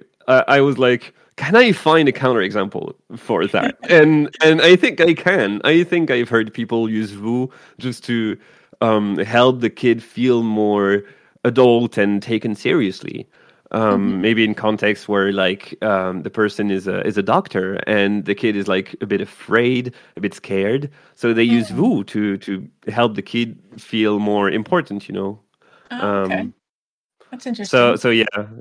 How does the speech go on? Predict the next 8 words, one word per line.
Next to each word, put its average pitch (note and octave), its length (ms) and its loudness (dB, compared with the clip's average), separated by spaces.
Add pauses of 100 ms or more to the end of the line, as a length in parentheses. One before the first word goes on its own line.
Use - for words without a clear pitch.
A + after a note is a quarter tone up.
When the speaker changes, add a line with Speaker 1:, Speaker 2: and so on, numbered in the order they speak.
Speaker 1:
like, A#2 280 2
gray C3 420 4
areas A2 600 2
are, G2+ 460 -4 (680)
<laughs> - 440 -2
are G#2+ 160 4
huge. G#2 280 -4
Speaker 2:
Yeah. G3+ 200 -2